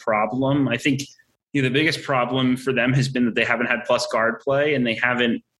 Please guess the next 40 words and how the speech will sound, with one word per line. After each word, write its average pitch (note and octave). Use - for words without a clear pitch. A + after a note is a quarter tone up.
uh, A2
and C3+
I C#3
don't C#3
think C3+
Archie C#3+
did B2+
a B2
very B2
good A#2+
job A#2
of G#2+
getting B2
the A2+
most A#2+
out A2+
of A2
s-, -
their G#2+
two -
most A#2+
talented C3+
guards, G#2+
who A#2+
are A#2
Armaan G#2+
Franklin A2
and A2
Al G2
Durham. F#2+
I A2
think B2+
Woodson's C#3
offense B2
will B2
do A#2+
a A2
better A2
job G#2
of, G2+